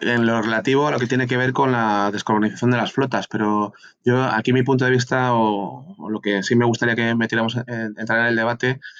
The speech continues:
es que esto es condición, eh, necesaria, pero no suficiente. O sea, estamos abordando la problemática de la sostenibilidad desde una perspectiva del transporte, cuando la solu-, la solución hay que abordarla desde la perspectiva de la logística. Es decir,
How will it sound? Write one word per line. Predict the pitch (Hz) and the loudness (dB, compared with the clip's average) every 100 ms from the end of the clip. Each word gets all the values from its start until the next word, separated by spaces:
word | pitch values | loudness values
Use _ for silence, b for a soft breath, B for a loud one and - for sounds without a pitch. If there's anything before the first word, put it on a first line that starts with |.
| B _ | B _
es | 113 | -4
que | 127 | -2
esto | 123 | 0
es | 127 | 0
condición, | 127 120 - 120 120 120 120 - | 2 0 0 0 0 -2 -4 -8
eh, | 123 110 110 110 | -2 0 0 0
necesaria, | 107 - 117 123 | -2 -2 0 0
pero | 120 110 | 2 2
no | 113 | 2
suficiente. | 110 92 113 113 101 95 | -2 -4 0 0 -2 -10
O | |
sea, | - | -14
estamos | 98 117 117 | -6 -2 2
abordando | 123 120 123 | 2 2 0
la | 120 113 | 0 -2
problemática | 117 113 117 120 117 113 110 B B B B _ | -2 0 -2 -2 0 0 0 B B B B _
de | 117 | 0
la | 110 | 0
sostenibilidad | 110 - 113 110 117 120 | 0 0 4 4 4 2
desde | 110 | 2
una | 110 | 0
perspectiva | 113 117 120 117 | -2 -4 0 0
del | 110 | 0
transporte, | 101 - 123 123 135 - _ _ _ _ | -2 -2 -2 -2 -4 -8 _ _ _ _
cuando | - 113 107 101 104 | -2 0 2 0 0
la | 101 | -2
solu-, | 107 101 | 0 0
la | 107 98 | 0 0
solución | 110 104 117 120 127 98 | 0 2 2 2 0 -4
hay | 104 | -2
que | 120 | 0
abordarla | 117 117 117 | -2 -2 -2
desde | 117 | -2
la | 107 | -2
perspectiva | - - 117 | -4 -2 0
de | 110 | 0
la | |
logística. | 101 95 123 - 92 85 - | -2 -2 -6 -6 -14 -14 -12
Es | |
decir, | 107 - 120 | -12 0 -2